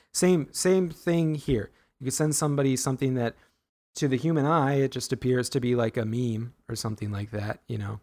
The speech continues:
or some rather random, I don't know, maybe psychedelic looking image or something like that.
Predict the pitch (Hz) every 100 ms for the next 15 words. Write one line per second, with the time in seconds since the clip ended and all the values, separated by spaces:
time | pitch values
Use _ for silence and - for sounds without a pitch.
0 | _ _ _ _ 131 120 139 123 117 110
1 | 107 113 104 104 107 107 104 101 101 101
2 | 101 98 101 101 - 104 98 104 101 -
3 | 104 107 101 104 101 101 110 104 107 101
4 | 101 - 110 107